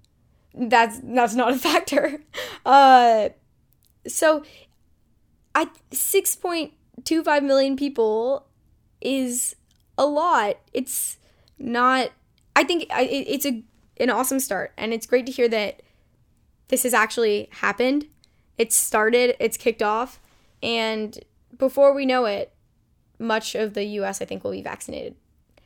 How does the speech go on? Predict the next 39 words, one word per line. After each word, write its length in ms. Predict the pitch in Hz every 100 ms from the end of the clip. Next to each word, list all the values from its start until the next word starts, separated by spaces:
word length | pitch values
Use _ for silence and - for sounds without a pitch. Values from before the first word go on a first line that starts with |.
| _ _ _ -
And 140 | 208
that 200 | 208 196
is 260 | 190 202 -
so 260 | - - 285
exciting 440 | 269 - 202 196
to 120 | 208 220
hear. 320 | - - 254 _ _ _ _ _ _ _ _ _
I 500 | - 285 320 359 349 - _ _ -
wanted 380 | 233 247 302 453
to 120 | 480
talk 280 | - 233 240
about 360 | 262 285 269
things 220 | 277 285 269
in 120 | 269
pop 260 | 254 226
culture 300 | - 208 262
that 100 | 285
were 120 | 294 311
good 180 | 302
news, 560 | 302 311 311 311 311 - _ _ _ -
but 120 | 262
the 120 | 277
only, 480 | - 285 339 349 285
the 140 | 247 294
only 180 | 320 339
thing 260 | 320 294
that 280 | 285 233 - -
I 100 | 240
thought 220 | 254 254
was 160 | 254 233
notable 480 | 233 226 240 226
to 140 | 226 233
write 240 | 220 220
down, 480 | 220 208 208 208 196
which 200 | 220 -
isn't 220 | - 247 254
even 180 | 226
that 180 | 220 208
notable 480 | 214 220 208 214 -